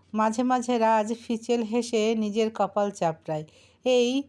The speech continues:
ক্ষমতাশীল মন্ত্রীর জীবনেও একাধিক দুর্বলতা। প্রথমত তার বাবা, তারপর মায়াবতী, আর আছে তাজ। বাকিরাও তার কাছের, কিন্তু রাজের অস্তিত্ব যেন এরাই।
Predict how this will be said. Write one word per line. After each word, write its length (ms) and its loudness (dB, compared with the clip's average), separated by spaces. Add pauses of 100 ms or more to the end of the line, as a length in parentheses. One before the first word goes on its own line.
(260)
ক্ষমতাশীল 760 0
মন্ত্রীর 480 0
জীবনেও 540 0
একাধিক 640 -2
দুর্বলতা। 640 -2 (460)
প্রথমত 480 0
তার 300 2
বাবা, 400 2
তারপর 500 0
মায়াবতী, 680 0 (140)
আর 240 0
আছে 260 0
তাজ। 320 0 (380)
বাকিরাও 560 0
তার 300 0
কাছের, 500 0 (120)
কিন্তু 340 -2 (320)
রাজের 340 4
অস্তিত্ব 540 -2
যেন 280 0 (240)
এরাই। 480 -2